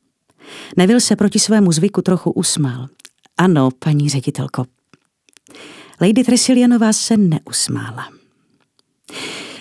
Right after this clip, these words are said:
"Jsou jisté věci, které ve svém domě nepřipustím, Neville. Nerada poslouchám něčí soukromé rozhovory, ale když se ty a tvá žena rozhodnete na sebe křičet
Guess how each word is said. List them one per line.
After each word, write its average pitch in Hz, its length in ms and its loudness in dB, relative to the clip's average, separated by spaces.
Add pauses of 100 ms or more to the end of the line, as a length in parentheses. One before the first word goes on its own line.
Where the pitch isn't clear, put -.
(120)
"Jsou 269 580 4
jisté 240 520 2
věci, 220 720 2
které 185 680 2
ve 170 140 2
svém 208 500 2
domě 160 640 2 (240)
nepřipustím, 151 1200 -2
Neville. 113 500 -6 (1120)
Nerada 226 520 4
poslouchám 170 720 2
něčí 156 400 0
soukromé 147 640 2
rozhovory, 156 600 2
ale 180 240 4
když 180 240 2
se 175 320 2
ty 202 360 2
a 185 140 2
tvá 165 360 2
žena 175 380 4
rozhodnete 175 600 2
na 160 100 2
sebe 156 360 0
křičet 185 640 0